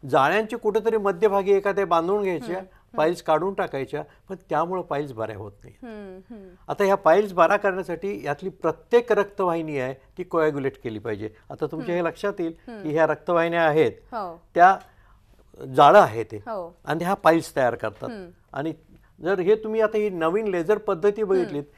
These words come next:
Speaker 2: हम्म.
Speaker 1: या पद्धतीमध्ये कसं आहे,
Speaker 2: हम्म.
Speaker 1: जे बाहेरचं आवरण आहे,
Speaker 2: हो.
Speaker 1: ते तर नॉर्मल ठेवलं जातं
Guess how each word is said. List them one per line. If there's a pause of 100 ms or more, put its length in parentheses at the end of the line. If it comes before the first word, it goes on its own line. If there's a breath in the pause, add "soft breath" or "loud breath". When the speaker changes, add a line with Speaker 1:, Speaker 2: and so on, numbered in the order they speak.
(160 loud breath)
Speaker 2:
हम्म.
Speaker 1:
या
पद्धतीमध्ये
कसं
आहे,
Speaker 2:
हम्म. (680 soft breath)
Speaker 1:
जे (260)
बाहेरचं
आवरण
आहे,
Speaker 2:
हो.
Speaker 1:
ते
तर
नॉर्मल
ठेवलं
जातं